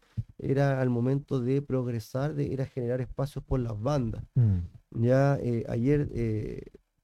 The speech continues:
Speaker 1: por lo general también Gabriel Suazo tampoco se, eh, generó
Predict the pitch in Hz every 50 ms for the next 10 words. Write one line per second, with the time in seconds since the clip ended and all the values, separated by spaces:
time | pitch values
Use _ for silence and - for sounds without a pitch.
0 | _ _ _ _ _ _ _ _ _ _ _ _ _ - 120 113 113 - - 117
1 | 117 120 131 143 143 143 - 120 113 107 107 123 139 143 135 117 117 117 117 123
2 | 131 127 117 - - 139 139 - - 139 139 - 123 117 113 107 - _ _ -
3 | 139 165 196 214 208 - 180 170 - - 165 160 156 156 156 156 156 151 147 147
4 | 147 - _ _ _ _ _ _ _ _ - - - 58 - - - - - 127
5 | 123 123 120 131 143 147 165 - - -